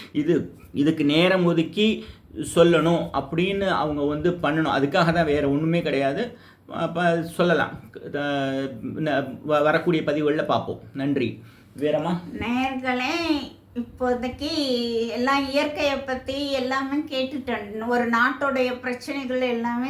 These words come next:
Speaker 2: சொல்றேன்னு சொல்லியிருக்காரு. நன்றி நேயர்களே, எப்போதும் ஆதரவு கொடுங்க, சப்போர்ட் பண்ணுங்க.
Speaker 1: Thank you.
Speaker 2: Thank you.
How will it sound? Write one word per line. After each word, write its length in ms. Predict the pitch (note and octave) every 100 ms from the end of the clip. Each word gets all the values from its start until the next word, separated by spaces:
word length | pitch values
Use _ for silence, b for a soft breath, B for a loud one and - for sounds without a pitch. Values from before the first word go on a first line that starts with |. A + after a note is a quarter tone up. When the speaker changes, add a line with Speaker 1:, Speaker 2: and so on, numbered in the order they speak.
| C#4
Speaker 2:
சொல்றேன்னு 480 | B3 A3+ A#3 B3+ C4+ C4
சொல்லியிருக்காரு. 760 | A3 A3+ A#3 A3 F#3 F3+ A#3 D4 - - - - b b b
நன்றி 680 | G#3+ A#3+ C4 C4 C#4 C4 B3
நேயர்களே, 600 | A#3+ A#3 A#3 A#3 C4 D#4
எப்போதும் 540 | C#4 B3 - C4+ C4+ C4
ஆதரவு 600 | B3 B3+ B3 B3+ A#3+ A3+
கொடுங்க, 460 | A#3 A3+ G#3+ A#3+ D#4 - - A#3+
சப்போர்ட் 440 | A#3 A#3+ A#3 -
பண்ணுங்க. 420 | G#3 F#3 F3 E3 E3 E3 - - - - -
Speaker 1:
Thank 320 | F3 D#3+ D3+ -
you. 20 | -
Speaker 2:
Thank 240 | A3+ A#3
you. 100 | -